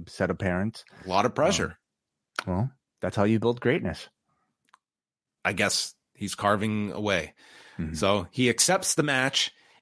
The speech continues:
Speaker 2: and, uh, and they did show on, uh, on the W W E, uh, Twitter, their X account, uh, Becky's reaction to this, and she's just standing there with, like, a stoic look on her face,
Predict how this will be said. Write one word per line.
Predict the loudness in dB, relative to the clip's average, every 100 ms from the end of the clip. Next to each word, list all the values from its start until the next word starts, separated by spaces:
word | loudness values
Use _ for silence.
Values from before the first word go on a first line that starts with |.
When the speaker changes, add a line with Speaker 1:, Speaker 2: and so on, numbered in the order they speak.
| -4
Speaker 2:
and, | 0 0 0
uh, | 0 0
and | 0 2
they | 2 0
did | 0 2 2 -2 -6
show | -2 2 4 4 4
on, | 2 0 0 0
uh, | 0 -2 -6 _ -8
on | -6
the | -4
W | -4 0
W | 0 0 0
E, | 0 -2 -4 -10 _ _ _
uh, | -4 -2 -2 -4
Twitter, | 0 0 0 -4 _ _ _
their | -4 -2 -2
X | -2 -4
account, | -6 -12 -14 -20 _ _ _ _ -4
uh, | 0 0 -2
Becky's | -2 -2 -2 -2 -4
reaction | -2 -2 -2 -6 -6
to | -8
this, | -8 -6 -6
and | -8 -4
she's | -2 0
just | 0 2
standing | 2 0 0 0
there | 2 2
with, | 2 0
like, | -4 -6 -16 -20 -20 -20 _ _ _ _
a | -2
stoic | 2 2 2 2 2 2 0
look | -4 0
on | 2
her | 2
face, | 2 2 2 0